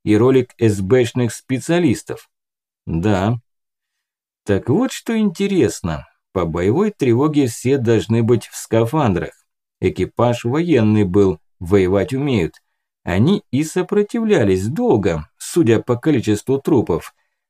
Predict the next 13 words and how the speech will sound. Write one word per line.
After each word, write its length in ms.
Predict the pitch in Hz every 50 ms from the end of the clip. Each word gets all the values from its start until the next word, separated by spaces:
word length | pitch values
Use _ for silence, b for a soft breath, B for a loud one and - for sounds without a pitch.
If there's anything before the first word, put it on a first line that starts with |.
| _ _ -
Но 240 | 98 110 120 120 107
вот 200 | 101 98 - - _
сами 560 | - - - - 120 139 156 143 113 98 87 -
трупы 440 | - - 98 104 98 80 - 147 156
были 340 | 110 90 104 104 95 101 101
без 420 | 87 85 80 117 156 143 - -
скафандров. 960 | - - - - 127 127 127 - 156 147 110 92 80 80 76 73 - - - _ _ _ _ _ _ -
Значит, 680 | 101 85 78 87 98 98 92 87 80 - 110 107 110 -
кто-то 480 | - - - - 107 104 92 - - 104
их 160 | 107 95 -
снял 340 | - - 117 107 98 92 87
как 220 | - 107 101 -
трофеи. 640 | - - 120 135 135 - - 160 123 101 87 80 -